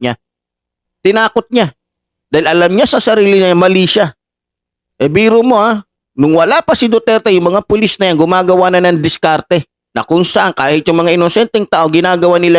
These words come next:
ng kaso. Na kung ano-ano, yung tinatawag na hold up. Na kung saan, yung mga pulis na yan, para lang kumita ng pera, ginagawa ang lahat. Gumagawa ng kasalanan sa mga ibang Pilipinong kaba-,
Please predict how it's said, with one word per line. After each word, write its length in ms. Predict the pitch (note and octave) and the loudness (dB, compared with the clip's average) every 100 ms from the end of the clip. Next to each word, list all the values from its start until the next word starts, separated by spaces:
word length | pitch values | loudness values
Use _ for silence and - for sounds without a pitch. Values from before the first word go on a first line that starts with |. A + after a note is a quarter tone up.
| E3+ | 0
ng 80 | D#3 | -4
kaso. 400 | D#3+ D#3+ F#3 D3+ _ _ _ - | -4 -2 -2 -4 _ _ _ -12
Na 80 | B2 | -10
kung 240 | - G3 F3+ | -4 -2 0
ano-ano, 480 | F#3 - F#3+ F3 | 0 0 0 0
yung 80 | D3 | 0
tinatawag 400 | D#3+ D3 D#3+ D#3+ | 0 -2 0 0
na 80 | D#3 | 0
hold 480 | D#3 F3 F3 F3+ D3+ | 2 2 2 2 0
up. 80 | - _ _ _ _ _ _ _ _ | -4 _ _ _ _ _ _ _ _
Na 80 | B2+ | -6
kung 240 | - F#3 D#3+ | -2 -2 0
saan, 240 | G#3 F#3+ | 0 2
yung 160 | E3 E3+ | 0 -2
mga 160 | F3 | -2
pulis 320 | F#3 F#3 - | 0 0 -2
na 160 | F#3+ D#3+ | -2 -2
yan, 0 | |
para 240 | D3 D#3+ | -2 0
lang 80 | E3 | -2
kumita 480 | D#3+ E3 F3 F3+ F3 | -2 -2 -2 0 -2
ng 160 | E3+ E3 | -4 -4
pera, 480 | F3 E3+ C#3 C3 _ _ _ _ | -2 0 -2 -6 _ _ _ _
ginagawa 560 | D3+ F3 F3+ E3+ F3 E3 | -2 -2 0 2 2 0
ang 80 | E3 | 0
lahat. 320 | D3+ D#3+ - _ _ _ - | -2 -2 -6 _ _ _ -6
Gumagawa 560 | C3 C#3 C#3 C#3+ D3+ G3 | 0 0 0 0 2 0
ng 80 | G#3 | -2
kasalanan 480 | G#3+ A3 G#3+ F3+ D3+ | -2 0 0 0 0
sa 160 | E3 | 0
mga 240 | E3+ E3+ E3+ | 0 0 -2
ibang 160 | F3 | -2
Pilipinong 560 | F#3 F3 E3+ F3 E3 - | -2 -2 0 0 -2 -4
kaba-, 240 | D#3+ D#3+ | -2 -2